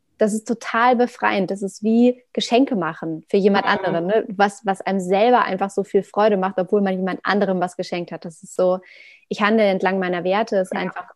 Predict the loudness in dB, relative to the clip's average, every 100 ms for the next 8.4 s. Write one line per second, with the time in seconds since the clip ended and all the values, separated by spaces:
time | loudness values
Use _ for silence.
0 | -16 -14 -4 0 2 2 0 0 0 0
1 | 0 -2 -6 _ _ _ _ _ _ _
2 | -14 -4 0 4 4 2 -2 -4 -2 -2
3 | -2 -4 0 0 0 -2 -2 0 -2 -2
4 | -6 -6 -6 -8 -8 -10 -6 -8 -10 -8
5 | -6 -6 -10 -6 -2 -2 -2 -4 -4 -2
6 | 0 0 0 0 -2 -4 -2 -2 -2 -4
7 | -2 0 0 0 -4 -4 -4 -4 -4 -4
8 | -10 -14 -14 -20